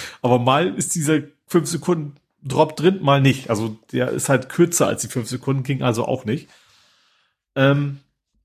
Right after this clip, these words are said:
und dann habe ich nachher, ich habe diverse Dinge probiert. Ich habe dann quasi einen Status eingefügt, dass ich selber erkenne, wann ist er aus, wann ist Standby. Und am Ende, nach ganz vielen Versuchen, die immer irgendwie nicht geklappt haben, habe ich einfach gesagt, okay,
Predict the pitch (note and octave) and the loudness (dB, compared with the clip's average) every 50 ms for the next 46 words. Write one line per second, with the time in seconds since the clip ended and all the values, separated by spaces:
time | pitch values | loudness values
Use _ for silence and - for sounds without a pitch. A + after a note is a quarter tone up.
0 | _ _ _ _ _ _ _ _ _ _ _ - C3 A#2 B2+ B2+ B2+ C3 C3+ C#3 | _ _ _ _ _ _ _ _ _ _ _ -2 0 2 4 4 4 4 2 2
1 | C3 C3 C#3+ B2+ C3+ C3+ - - C3 B2+ C3 A2 A2 - D3 B2 A#2 C3 C3 B2 | 2 0 0 2 2 2 2 0 -2 -4 -6 -6 -6 -4 0 2 4 4 4 4
2 | A2+ A#2 A#2 A2+ A2+ - - G#2+ A2+ A2+ G#2 A2+ B2+ A#2+ B2+ A#2+ A2+ A2 G#2 - | 2 2 2 2 0 -2 -4 -2 -2 -2 0 -2 -2 -2 -2 -2 -2 -4 -8 -4
3 | - C3 A#2 A2 A2 A2 - - - B2 A2+ C3+ - C3 G#2 - A2+ A2 G#2 G2 | -2 0 0 0 -2 -4 -4 -2 0 2 2 2 2 -2 -4 -2 -2 -2 -2 -4
4 | F#2 - - - G#2 F2 - A2+ G#2 - G#2+ - - A2+ A2+ A#2 A#2+ A2+ A#2 - | -6 -8 -8 -8 -8 -6 -4 -6 -6 -4 -6 -6 -2 0 0 2 2 0 -2 -4
5 | - B2 A2 G#2+ G#2 G#2+ G#2+ G#2+ G#2 - A#2+ B2 C3 C#3+ D3 C#3+ - A2 A2 G#2+ | -4 -2 -2 0 0 0 -2 -2 -2 -2 0 2 4 4 2 2 0 -4 -4 -4
6 | - - A#2 G2+ - - B2+ C3 C3+ C#3 B2+ B2 A#2+ C3+ D3+ E3 E3+ E3 D#3 C#3 | -4 -4 -4 -4 -2 0 0 0 0 0 -2 -2 0 0 2 4 4 4 4 2
7 | B2+ - - - E3 G3 G3 - - - F3+ F3+ E3 D3+ - D#3 C3+ D3+ F#3 F3 | 0 -2 -2 -2 0 0 0 -2 -2 0 2 2 2 2 2 2 2 2 2 2
8 | F3 C3+ C#3 C#3+ F#3+ A3+ A3+ G3+ G3+ F#3 E3 D#3+ D#3+ C#3 - - - E3 F#3+ F#3 | 2 2 2 4 4 4 4 4 2 2 0 0 -2 -4 -6 -2 -2 -2 0 0
9 | F3 C#3+ C#3 C#3+ C3+ - - B2+ C3 B2+ A#2+ C3 C3+ A#2+ - - A#2+ - C3 - | 0 0 0 0 0 -2 -4 -4 -4 -4 -4 -6 -8 -8 -8 -8 -6 -4 -4 -4
10 | - - | -4 -6